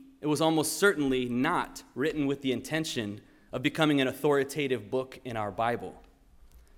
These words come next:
There's a lot of shorthand references to things that we don't understand, specific things about the community in Corinth. Paul seems to be quoting back to the Corinthians certain statements that they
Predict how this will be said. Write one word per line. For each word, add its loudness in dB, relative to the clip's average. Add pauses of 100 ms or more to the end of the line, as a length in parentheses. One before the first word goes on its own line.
(460)
There's 2
a 4
lot 6
of 2
shorthand 2
references 0
to -2
things 0
that -2
we 0
don't 0
understand, -4 (320)
specific 0
things 0
about 2
the -6
community -2
in -2
Corinth. -8 (1200)
Paul 4
seems 0
to -10
be -4
quoting 4
back 4 (480)
to -6
the -2
Corinthians -4 (160)
certain 0
statements 2
that -4
they 6